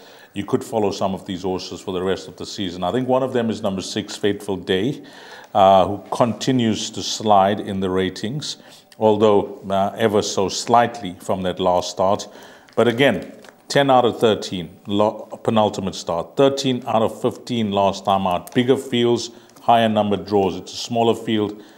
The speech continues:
six out of ten. And, uh, yeah, Athandiwe Mgutla and Garrett Van Zyl, you know,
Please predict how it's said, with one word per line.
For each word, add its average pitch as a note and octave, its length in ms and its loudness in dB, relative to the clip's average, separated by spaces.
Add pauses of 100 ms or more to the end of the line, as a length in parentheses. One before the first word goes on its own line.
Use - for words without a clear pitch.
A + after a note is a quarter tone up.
(120)
six - 360 -2
out C#3+ 140 4
of - 140 -2
ten. F#2 280 -2 (560)
And, A#2+ 380 4
uh, A#2 420 4 (1000)
yeah, C3+ 200 2
Athandiwe C#3+ 640 2
Mgutla B2 400 2
and G#2+ 140 0
Garrett G#2+ 280 4
Van G2+ 220 -4
Zyl, G2 300 2
you F#2+ 80 -2
know, F#2+ 180 -2